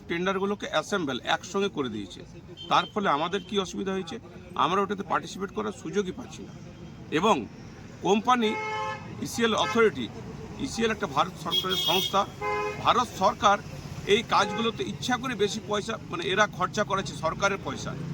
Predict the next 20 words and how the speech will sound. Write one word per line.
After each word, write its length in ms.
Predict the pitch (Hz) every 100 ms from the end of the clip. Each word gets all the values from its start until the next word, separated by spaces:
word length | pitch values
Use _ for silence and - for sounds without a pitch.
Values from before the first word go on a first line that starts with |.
| - - -
সরকারের 400 | 185 208 240 240 233
পয়সা 220 | 226 233
মানে 160 | 233
আমাদের 240 | 220 220 180
জনগণের 440 | 196 240 247 254 240
পয়সা। 260 | 247 - - - - - - - -
এই 180 | 190 220
টেন্ডারগুলো 480 | 185 190 226 214 233
যদি 180 | 208 214
অ্যাসেম্বল 420 | 175 151 226 226
না 220 | 202 180
করতো, 380 | 208 190 - - - - 233 - -
তাহলে 220 | 165 185
এখন 300 | 165 160 220
মনে 240 | 214 196 202
করুন 200 | 226 214
একশো 280 | 175 180
টাকা 200 | 214 220
খরচা 320 | 214 220 214 226
হয়েছে 220 | -